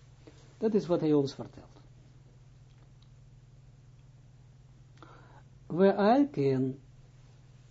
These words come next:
zesentwintig, Nikret, Bchina, hier moet je dat, eh, het derde woord, Bchina, afkorting, in plaats van hij, het maken.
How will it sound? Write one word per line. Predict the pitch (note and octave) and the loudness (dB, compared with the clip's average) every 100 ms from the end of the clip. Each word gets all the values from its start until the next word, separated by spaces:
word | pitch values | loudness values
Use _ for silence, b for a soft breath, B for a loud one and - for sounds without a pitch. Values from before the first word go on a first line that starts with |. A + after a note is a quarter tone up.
| - | -20
zesentwintig, | - D3+ C3 - A#2 B2 A2 - A#2 - | -8 -4 -4 -6 -10 -10 -12 -14 -14 -6
Nikret, | B2+ B2 - C#3+ E3+ C#4+ C#4+ - - - - | -4 -6 -6 -4 0 0 -2 -8 -20 -20 -16
Bchina, | A#2+ - - C3+ B2 C#3 A3 | -12 -8 -2 0 0 -2 -2
hier | D3+ D3 | -2 0
moet | C#3+ C#3+ | 0 0
je | B2+ | -2
dat, | B2+ B2 - b b b b - - - - | -4 -8 -16 b b b b -20 -20 -20 -20
eh, | - C#3+ C#3 C3 B2+ B2 - - - | -8 -2 0 0 -2 -6 -10 -20 -12
het | C3 B2 | -8 2
derde | C#3+ B2+ B2 | 4 4 -2
woord, | A#2 F3+ A3+ - - - - - - - - - - - | -2 0 -2 -8 -20 -20 -20 -20 -20 -20 -20 -20 -20 -20
Bchina, | C3 B2 - B2 C3+ G#3 | -16 -8 -2 -2 0 -2
afkorting, | D3+ D3+ - D3+ D3+ D#3 D3+ D3 - - - - | -2 -4 -4 -6 -4 -4 -6 -6 -16 -20 -20 -14
in | D#3 C3 | -8 -4
plaats | C3+ B2+ - | -4 -4 -8
van | B2+ G#2+ | -10 -6
hij, | C3 F#3+ F#3 - - - - - | -4 -2 -4 -10 -20 -20 -20 -18
het | - D#3 C3+ - | -6 -2 -2 -4
maken. | A#2+ G#2+ - - | -12 -12 -16 -20